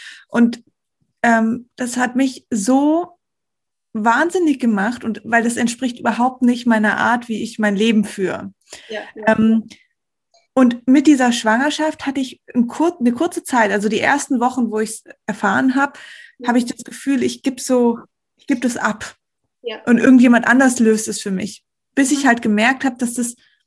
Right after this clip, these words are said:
Speaker 1: überhaupt nicht dem entspricht, wie ich mein Leben führe und schon zehnmal nicht in dieser Schwangerschaft, weil es gibt ja nichts int-, intuitiveres, ähm, als so eine Schwangerschaft. Und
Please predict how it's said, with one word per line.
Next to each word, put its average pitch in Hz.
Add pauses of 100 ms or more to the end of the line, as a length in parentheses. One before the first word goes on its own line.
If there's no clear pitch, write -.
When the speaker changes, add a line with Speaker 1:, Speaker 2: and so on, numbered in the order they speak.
(240)
Speaker 1:
überhaupt 247
nicht 269
dem 247
entspricht, 247
wie 214
ich -
mein 202
Leben 294
führe 208 (260)
und 233 (140)
schon 220
zehnmal 285
nicht 196 (280)
in 233
dieser 202
Schwangerschaft, 247
weil 202
es 202
gibt 247
ja 220
nichts 240 (280)
int-, - (120)
intuitiveres, 262 (500)
ähm, 233 (200)
als 240
so 247
eine 233
Schwangerschaft. 254
Und 233